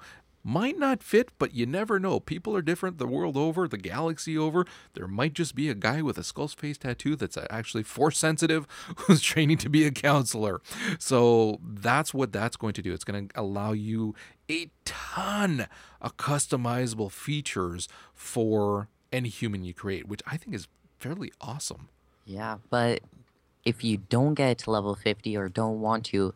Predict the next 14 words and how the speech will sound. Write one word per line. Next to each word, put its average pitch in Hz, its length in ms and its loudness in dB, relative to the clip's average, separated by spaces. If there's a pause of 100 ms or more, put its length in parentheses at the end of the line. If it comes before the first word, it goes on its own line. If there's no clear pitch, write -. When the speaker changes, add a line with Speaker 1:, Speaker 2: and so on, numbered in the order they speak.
(100)
Speaker 2:
and 107 160 -2
you 104 60 2
have 104 160 0
Legacy 107 420 2
level 101 320 2 (140)
five, 104 320 4 (500)
you 110 80 -2
can 104 160 0
purchase 131 600 0
it 104 160 2 (200)
for 110 180 2
one 104 540 2
point 117 340 0 (120)
five 110 320 2